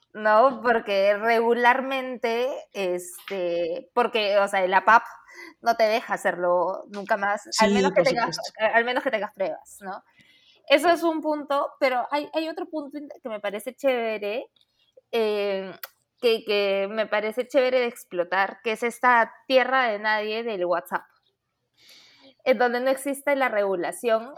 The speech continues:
Speaker 1: en donde no existe, en donde existe, pues, un mundo paralelo, eh, en donde cada uno tiene su propia voz, en donde cada uno puede compartir lo que se le da la gana,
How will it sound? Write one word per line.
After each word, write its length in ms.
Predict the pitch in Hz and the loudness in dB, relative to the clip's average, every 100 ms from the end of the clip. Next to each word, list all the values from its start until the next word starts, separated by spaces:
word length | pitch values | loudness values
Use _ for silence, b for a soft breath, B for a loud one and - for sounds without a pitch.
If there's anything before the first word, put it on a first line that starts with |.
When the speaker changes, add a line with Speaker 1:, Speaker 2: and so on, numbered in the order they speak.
| - | -8
Speaker 1:
en 80 | 208 | -8
donde 240 | 196 202 | -6 -6
no 100 | 214 | -8
existe, 1400 | 226 - 254 - 247 240 247 240 240 233 208 190 180 - _ _ _ _ _ _ _ | -10 -8 -8 -4 -2 0 -2 -2 -4 -4 -4 -2 -2 -6 _ _ _ _ _ _ _
en 160 | 269 | 8
donde 220 | 269 226 247 | 8 8 4
existe, 360 | - 311 320 | 4 2 2
pues, 200 | 285 311 | 0 0
un 120 | 311 | 0
mundo 240 | 311 294 320 | 0 0 0
paralelo, 640 | 359 220 208 233 233 240 415 - _ b b b b _ | 2 2 2 0 0 -2 -4 -10 _ b b b b _
eh, 580 | 247 226 208 202 202 - | 2 4 2 0 -2 -4
en 100 | 233 | -4
donde 220 | 226 220 | -2 -2
cada 280 | 226 269 269 | 2 4 4
uno 280 | 285 269 269 | 2 -4 -8
tiene 640 | 277 262 262 269 269 262 - _ | -4 -4 -4 0 2 0 -4 _
su 220 | - 202 | -14 -8
propia 380 | 233 247 254 240 | -4 -2 2 2
voz, 460 | 240 247 262 - 220 | 2 0 0 -8 -10
en 100 | 202 | -8
donde 260 | 190 185 180 | -6 -6 0
cada 260 | 233 233 | 4 4
uno 280 | 240 247 254 | 2 -2 -4
puede 200 | 254 247 | -4 -4
compartir 540 | 254 220 190 196 214 | -4 -4 -4 -4 -8
lo 100 | 226 | -8
que 100 | 226 | -10
se 120 | 214 196 | -10 -8
le 140 | 180 | -4
da 160 | 190 196 | -2 -2
la 160 | 208 202 | -2 0
gana, 540 | 208 208 196 220 - | -2 -2 -6 -10 -12